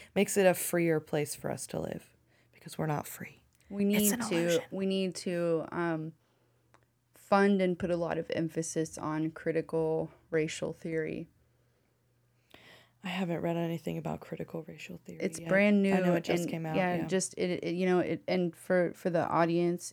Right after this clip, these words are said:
Speaker 2: it, um, is basically,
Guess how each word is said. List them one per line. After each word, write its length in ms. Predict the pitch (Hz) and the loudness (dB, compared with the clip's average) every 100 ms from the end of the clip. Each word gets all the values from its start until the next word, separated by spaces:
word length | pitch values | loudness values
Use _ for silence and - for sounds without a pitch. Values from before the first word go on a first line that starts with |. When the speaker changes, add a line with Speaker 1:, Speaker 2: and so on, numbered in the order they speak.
| - | -6
Speaker 2:
it, 480 | 175 175 - - - _ _ _ _ _ - | 0 0 -2 -18 -20 _ _ _ _ _ -6
um, 380 | 180 170 160 160 156 _ _ _ _ _ _ - _ _ _ | 0 2 2 -2 -6 _ _ _ _ _ _ -20 _ _ _
is 220 | - 180 - | -2 -2 2
basically, 1160 | 180 180 170 180 170 185 180 175 175 175 170 | 2 2 2 -2 -4 -6 -4 -2 -2 -2 -6